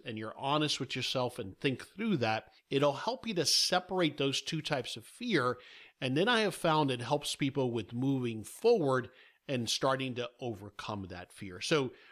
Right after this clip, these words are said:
really separate those two. Am I afraid of the, the financial risk, or is it really the risk of my reputation, that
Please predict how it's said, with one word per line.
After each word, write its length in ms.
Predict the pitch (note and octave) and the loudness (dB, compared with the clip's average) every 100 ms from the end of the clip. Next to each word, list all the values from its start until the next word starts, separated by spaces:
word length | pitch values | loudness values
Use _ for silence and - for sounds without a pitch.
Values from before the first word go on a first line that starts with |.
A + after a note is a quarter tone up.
| _ - | _ -10
really 400 | A#2+ E3+ G#3 G3+ | -2 2 2 2
separate 600 | - G3 F3 E3 D3 C#3 | 4 4 0 0 -2 -2
those 260 | C3+ A#2 - | -4 -4 -6
two. 280 | A#2+ F2 E2+ _ _ _ _ A#2 | -6 -8 -14 _ _ _ _ -10
Am 120 | A2 | -6
I 100 | A2+ | -6
afraid 420 | G#2+ - D3+ D#3+ | -6 -2 2 4
of 180 | D#3 B2+ | 4 2
the, 240 | B2 A2 - | -4 -4 -8
the 120 | A#2+ | -12
financial 840 | - C3 A#2 B2 C3+ F3+ - G3 F#3+ | -8 -4 -2 0 0 2 0 -2 0
risk, 440 | G3+ C#4+ - - _ _ _ _ D3+ | 0 0 -4 -8 _ _ _ _ 0
or 200 | D#3 D#3 | 4 4
is 180 | D#3 | 6
it 160 | D3+ C3+ | 4 2
really 560 | C#3 C#3 C3+ B2+ A#2+ _ - | 2 4 4 2 -2 _ -8
the 80 | C3 | -2
risk 360 | A#2+ B2+ - | 0 0 0
of 140 | B2+ A#2 | -4 -4
my 160 | A#2+ | -2
reputation, 880 | A2 A2+ - G#2+ - G#2 - F#2 F#2 | -2 -4 -6 -8 -2 0 0 -4 -8
that 220 | G#2 G#2 | -6 -6